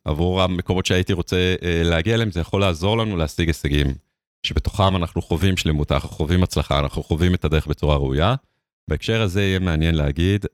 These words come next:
אה, שהרבה פעמים כשאנחנו עושים תהליכים של אימון אישי,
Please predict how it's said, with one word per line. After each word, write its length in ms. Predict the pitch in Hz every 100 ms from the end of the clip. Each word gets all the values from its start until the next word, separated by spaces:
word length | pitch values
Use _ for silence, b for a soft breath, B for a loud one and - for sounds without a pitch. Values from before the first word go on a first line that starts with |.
| -
אה, 160 | 76 71
שהרבה 420 | - 76 - 71
פעמים 220 | 76 95 85
כשאנחנו 280 | 80 76
עושים 180 | 80 78
תהליכים 320 | 76 76 80
של 140 | 76 73
אימון 220 | 71 69
אישי, 200 | 69